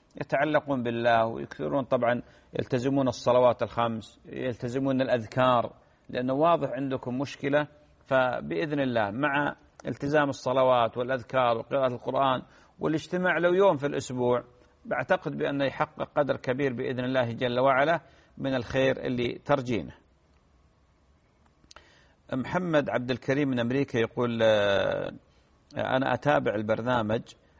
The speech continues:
الحمد لله"، يقول، "في أغلب الأيام سمعت فتوى الذهب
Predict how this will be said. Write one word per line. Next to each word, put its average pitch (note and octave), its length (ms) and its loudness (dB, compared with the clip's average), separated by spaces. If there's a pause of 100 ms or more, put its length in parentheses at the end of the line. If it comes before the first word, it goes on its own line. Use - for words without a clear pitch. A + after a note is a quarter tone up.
(100)
الحمد B2 340 -4
لله"، G#2+ 320 0
يقول، A#2 480 -2
"في - 200 -4
أغلب A#2 280 -2
الأيام G#2+ 420 0
سمعت A#2+ 400 -4
فتوى A#2 300 -2
الذهب A2 420 0